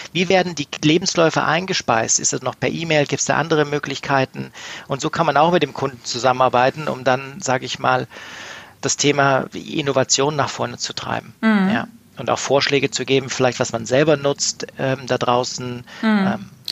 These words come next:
Speaker 1: ja.
Speaker 2: Also
Speaker 1: Es geht einfach nur,
Speaker 2: mhm.
Speaker 1: gerade im Thema Key Account Bereich, dass man da dran bleibt, mit den Kunden hört, wo drückt der Schuh. Gerade auch, dass man sagt, weil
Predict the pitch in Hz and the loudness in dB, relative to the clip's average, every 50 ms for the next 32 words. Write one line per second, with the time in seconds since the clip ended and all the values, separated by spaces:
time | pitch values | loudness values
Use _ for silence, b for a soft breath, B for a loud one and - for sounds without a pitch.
0 | - - - - 208 202 - - 247 202 - - - 196 175 190 208 220 196 190 | -8 -6 -2 -2 -2 -2 -2 -2 -2 -2 -2 2 4 4 4 6 4 4 6 6
1 | 202 190 170 151 208 - 160 180 185 180 165 - 156 170 156 135 - - 180 180 | 6 6 6 6 4 4 6 6 4 2 2 0 2 2 2 0 0 0 2 2
2 | 170 - - 156 160 151 151 143 - - 131 131 139 135 135 - 135 - - 135 | 2 2 2 4 4 4 2 2 -2 0 2 4 2 2 2 0 -2 0 0 2
3 | 127 123 123 - 127 139 156 156 151 143 139 135 - 151 156 - 147 139 - - | 2 2 2 2 2 0 2 4 4 4 4 2 0 -4 -6 -6 -6 -6 -4 -6
4 | 139 - - 143 127 127 131 127 - - 117 - 143 160 - - 143 - - - | -8 -8 -6 -6 2 2 2 2 0 -8 -6 -4 -4 -6 -4 -4 -4 -2 -2 -2
5 | 135 131 131 131 B B B B B B _ - 135 147 160 165 147 147 147 139 | 0 -2 -2 -4 B B B B B B _ 0 2 4 4 6 4 4 4 2
6 | - - - - 143 135 - 135 135 135 123 135 135 135 135 - - 135 131 127 | -2 -6 -2 -2 -2 0 0 -2 -2 0 2 2 2 2 2 -2 -4 -2 0 0
7 | 127 135 - - - | 0 0 -2 -4 -8